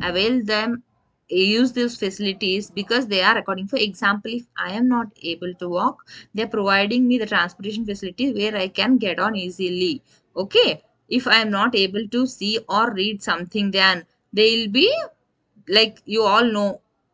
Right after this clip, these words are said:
uh, okay, if I cannot, then I can just by my touch, I will,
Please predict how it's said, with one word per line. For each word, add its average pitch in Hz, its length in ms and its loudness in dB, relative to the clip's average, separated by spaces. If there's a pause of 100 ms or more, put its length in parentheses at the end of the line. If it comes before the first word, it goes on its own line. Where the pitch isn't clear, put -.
uh, 190 400 2 (500)
okay, 247 460 0
if 208 280 -6
I 214 120 2
cannot, 214 500 2
then 220 140 2
I 214 100 2
can 233 240 2
just 233 260 -2
by 233 140 0
my 233 140 -2
touch, 233 340 0
I 226 260 2
will, 208 360 0